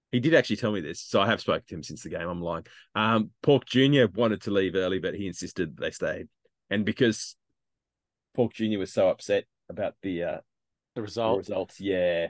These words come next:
Speaker 1: The, I mean, it was the second half. That's the third, um, third time in a
Speaker 2: I know.
Speaker 1: row this year that we've just had an absolute second half, um, capitulation, you know, that I've been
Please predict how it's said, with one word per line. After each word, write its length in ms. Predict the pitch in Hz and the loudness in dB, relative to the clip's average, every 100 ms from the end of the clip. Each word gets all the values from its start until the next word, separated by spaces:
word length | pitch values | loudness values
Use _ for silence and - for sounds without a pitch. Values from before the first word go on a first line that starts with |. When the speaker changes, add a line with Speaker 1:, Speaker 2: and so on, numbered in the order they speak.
| _ - | _ -2
Speaker 1:
The, 160 | 104 107 | 0 4
I 60 | |
mean, 120 | 135 | 6
it 40 | 139 | 6
was 180 | 127 123 | 4 0
the 200 | 120 139 | -4 0
second 320 | - 165 113 | 4 6 6
half. 440 | 92 87 85 - - _ _ _ _ - | 2 -2 -2 -8 -20 _ _ _ _ -4
That's 200 | 156 - | -4 -2
the 100 | 147 | -4
third, 680 | - - 131 135 143 147 - | -2 4 6 8 8 6 4
um, 500 | 113 104 98 95 87 _ _ _ _ _ _ _ - | 0 0 0 -2 -6 _ _ _ _ _ _ _ 2
third 220 | 139 143 | 4 4
time 220 | 139 123 | 4 4
in 60 | 113 | 6
a 60 | 120 | 4
Speaker 2:
I 80 | |
know. 60 | 123 | 6
Speaker 1:
row 200 | 117 117 | 6 4
this 240 | 104 - | 2 -6
year 240 | 110 104 104 | -6 -2 2
that 160 | 110 - | 0 2
we've 220 | 117 107 | 2 2
just 180 | 104 - | 0 -4
had 200 | 113 101 | -2 0
an 120 | 95 - | -2 -6
absolute 440 | 107 - 110 95 | -6 -2 0 0
second 280 | - 101 101 | -2 -2 0
half, 300 | 98 87 - - - | -2 -2 -6 -14 -8
um, 240 | 90 85 | -6 -6
capitulation, 800 | - - - 101 87 92 143 139 113 | -10 -12 -4 0 0 0 -4 -6 -6
you 100 | 104 | -2
know, 120 | 104 | -2
that 120 | 101 | 2
I've 160 | - 117 | 2 2
been 280 | 101 98 | -4 -4